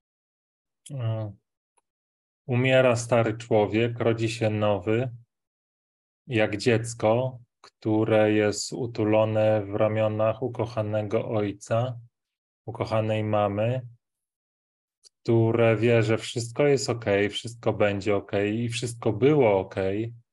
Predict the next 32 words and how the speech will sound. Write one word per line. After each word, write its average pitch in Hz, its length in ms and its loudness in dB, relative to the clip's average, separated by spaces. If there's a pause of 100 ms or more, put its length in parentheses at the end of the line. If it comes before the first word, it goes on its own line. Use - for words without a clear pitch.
(300)
mimo 110 220 0
tego, 110 320 0
że 107 160 0
wtedy 110 340 -2
w 117 60 -8
przeszłości - 600 -4
być 104 200 -10
może 110 280 -2
inaczej 110 400 -2
patrzyło 107 540 -2
na 104 160 -4
rzeczywistość, 107 800 -6
ale 110 160 2
teraz 117 360 2
z - 80 -14
tej 113 160 2
perspektywy, 117 720 -2
którą 113 380 0
ma, 113 440 2 (760)
wie, 120 280 2
że 120 160 2
wszystko 117 480 -2
jest 113 260 -2
okej. 98 520 -6 (880)
Jest 117 180 2
zanurzone 117 580 2
w - 140 -6
pokoju, 123 920 0
w - 20 -12
radości, 117 800 0
w 104 140 -12
wolności. 113 1040 0